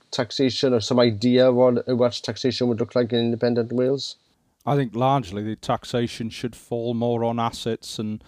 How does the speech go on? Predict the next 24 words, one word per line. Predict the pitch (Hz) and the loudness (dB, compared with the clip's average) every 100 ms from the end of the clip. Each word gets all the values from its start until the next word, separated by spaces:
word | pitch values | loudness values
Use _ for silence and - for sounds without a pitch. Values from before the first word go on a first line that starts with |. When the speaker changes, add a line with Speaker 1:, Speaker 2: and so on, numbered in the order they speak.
| - _ - | -20 _ -4
Speaker 2:
property | - - 117 - 113 | -2 -2 -6 -4 -4
rather | 110 117 117 117 | -2 -2 -2 -4
than | 117 120 | -4 -4
on | 120 | -4
income. | 135 139 - 82 76 - - _ - | -4 -6 -8 -10 -12 -18 -20 _ -6
So | 120 113 110 - - | -4 -2 -4 -12 -20
really, | - 131 143 123 101 110 - - _ - | -6 0 2 2 0 -4 -10 -20 _ -2
income, | 151 160 - 110 101 104 - - _ - | 0 0 -2 -2 -2 -6 -10 -20 _ -2
a-, | 131 - | 0 2
as | 147 147 | 2 4
automation | 151 - 123 123 113 107 | 2 0 0 0 -2 -6
takes | 92 117 - - | -6 -6 -6 -6
hold | 117 113 | -4 -4
of | 107 101 | -6 -4
the | 101 | -4
economy | 92 - 131 117 95 92 98 | -4 -6 -4 -4 -4 -4 -4
and, | 101 - | -6 -6
and | 104 104 - - - _ | -8 -8 -14 -20 -20 _
work | 117 120 117 - | 0 0 0 -6
becomes | 110 - 117 107 104 - - - | -10 -6 -6 -6 -8 -10 -14 -10
less | 104 107 110 - - - - _ _ _ _ - | -4 -2 -2 -6 -10 -12 -14 _ _ _ _ -6
easy | 120 110 104 | -6 -6 -8
to | - 92 | -8 -10
find, | - 139 95 82 107 123 | -4 -2 -2 -6 -8 -10